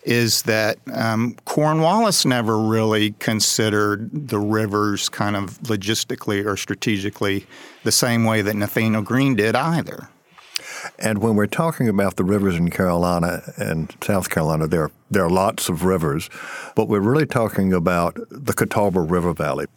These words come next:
Speaker 2: the big, the biggest one. But we've also got the P D Yadkin. I mean, they're, 'cause they all go up into North Carolina.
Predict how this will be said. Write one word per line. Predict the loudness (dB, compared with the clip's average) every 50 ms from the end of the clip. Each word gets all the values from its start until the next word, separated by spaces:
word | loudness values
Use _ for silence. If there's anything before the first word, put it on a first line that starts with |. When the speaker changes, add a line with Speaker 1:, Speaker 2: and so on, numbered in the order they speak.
| -8 _
Speaker 2:
the | -2 -2
big, | 0 0 -2 -2 0
the | 0 2
biggest | 2 2 2 2 0 -2 -2 -4
one. | -2 0 0 0
But | 0 0
we've | 0 0 2
also | 2 0 2 2 0 0
got | 2 2 0 0
the | -2 -6
P | -2 0 0 2 2
D | 2 0 0
Yadkin. | 0 0 0 0 -2 -4 -4 -4 -4 -2 0
I |
mean, | 0 0 2 2 2
they're, | 2 2 0 0
'cause | 0 0 -2 0 2
they | 2 2
all | 4 2 2 2 0 0
go | 2 2 2
up | 2 2
into | 0 2 2 4
North | 4 4 4 2 0
Carolina. | 0 0 0 2 2 2 2 0 0 -2 -4 -4